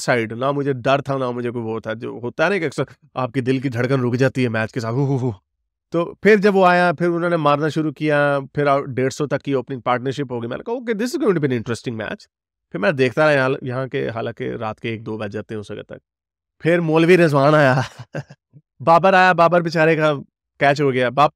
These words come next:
अच्छा, बाबर पे मुझे अभी भी अफसोस होता है, I don't know why। जिस तरह विराट कोहली को मैं बड़े अरसे से, despite the fact I don't support,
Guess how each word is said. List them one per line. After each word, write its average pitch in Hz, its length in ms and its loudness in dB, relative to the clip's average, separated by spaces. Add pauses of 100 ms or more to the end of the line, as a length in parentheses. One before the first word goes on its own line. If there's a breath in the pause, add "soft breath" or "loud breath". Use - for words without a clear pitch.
अच्छा, 196 220 0
बाबर 170 420 4
पे 233 120 0
मुझे 220 160 2
अभी 202 160 4
भी 185 100 2
अफसोस 117 300 -4
होता - 180 -10
है, 156 120 4
I - 20 0
don't 147 140 -2
know 104 140 -6
why। - 140 -18 (720)
जिस 160 140 -2
तरह 190 160 2
विराट 151 380 0
कोहली 165 280 0
को 175 120 -2
मैं 165 140 -2
बड़े 147 140 0
अरसे 151 240 -2
से, 160 320 -6 (180)
despite 151 420 -2
the 156 140 -2
fact 156 240 -2
I 143 140 2
don't 147 160 -4
support, 131 280 -2